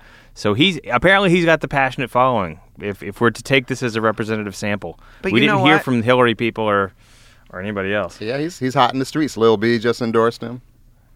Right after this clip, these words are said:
Speaker 1: Killer
Speaker 2: Really?
Speaker 1: Mi-,
Speaker 2: Really?
Speaker 1: Killer
Speaker 3: Yeah.
Speaker 1: Mike endorsed him.
Speaker 3: Yeah.
Speaker 2: Killer Mike endorsed him?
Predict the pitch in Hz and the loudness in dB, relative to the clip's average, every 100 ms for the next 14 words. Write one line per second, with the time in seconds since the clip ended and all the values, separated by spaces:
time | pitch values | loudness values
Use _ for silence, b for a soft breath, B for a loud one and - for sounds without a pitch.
0 | - 175 214 269 269 196 208 226 165 156 | -4 4 8 8 6 4 4 6 6 6
1 | 147 165 156 120 101 101 90 87 82 - | 6 4 4 4 2 -4 -8 -8 -6 2
2 | 294 269 240 240 220 208 214 - | 6 6 4 2 0 0 -2 -4